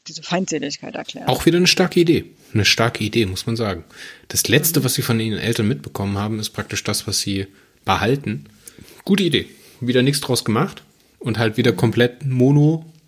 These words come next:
Speaker 2: also komplett auf einer Ebene gelassen, weißt du?
Speaker 1: Mhm.
Speaker 2: Überhaupt keine Momente von Liebe, Zärtlichkeit, Nähe, wie ist die Kultur aufgebaut, so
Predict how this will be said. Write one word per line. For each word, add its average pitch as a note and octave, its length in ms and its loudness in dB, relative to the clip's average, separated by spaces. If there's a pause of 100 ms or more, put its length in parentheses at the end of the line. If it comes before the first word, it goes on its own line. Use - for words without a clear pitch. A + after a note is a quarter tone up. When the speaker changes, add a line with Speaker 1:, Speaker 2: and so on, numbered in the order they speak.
Speaker 2:
also - 380 -4 (100)
komplett A#2+ 380 2
auf B2 160 -4
einer B2 240 2
Ebene D3+ 380 0
gelassen, C3+ 400 -4
weißt G#2 240 -6
du? D#3+ 100 -6 (300)
Speaker 1:
Mhm. G#3 360 -4 (280)
Speaker 2:
Überhaupt A2 400 -4
keine A#2+ 220 2
Momente A2+ 420 2
von G#2+ 260 -2
Liebe, A#2+ 560 2
Zärtlichkeit, B2 720 -2
Nähe, A#2+ 540 2
wie B2 180 -4
ist - 140 -4
die A2 80 -10
Kultur C3+ 360 -2
aufgebaut, A2+ 600 -2
so G#2+ 260 -6